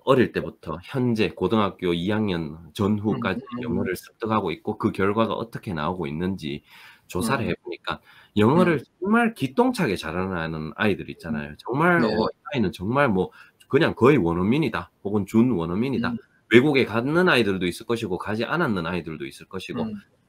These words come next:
Speaker 1: 하여튼 보니까 공통점이 있더라는 거죠.
Speaker 2: 음.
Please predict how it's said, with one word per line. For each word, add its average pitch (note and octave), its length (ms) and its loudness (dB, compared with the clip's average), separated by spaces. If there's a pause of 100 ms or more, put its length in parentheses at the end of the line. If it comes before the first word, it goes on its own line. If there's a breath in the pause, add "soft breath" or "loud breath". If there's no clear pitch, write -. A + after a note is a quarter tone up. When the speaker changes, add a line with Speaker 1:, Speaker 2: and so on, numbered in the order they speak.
Speaker 1:
하여튼 A2 520 -4
보니까 B2 560 2
공통점이 D3 640 0
있더라는 D2 400 -10
거죠. - 180 -20 (360)
Speaker 2:
음. A#2 380 -4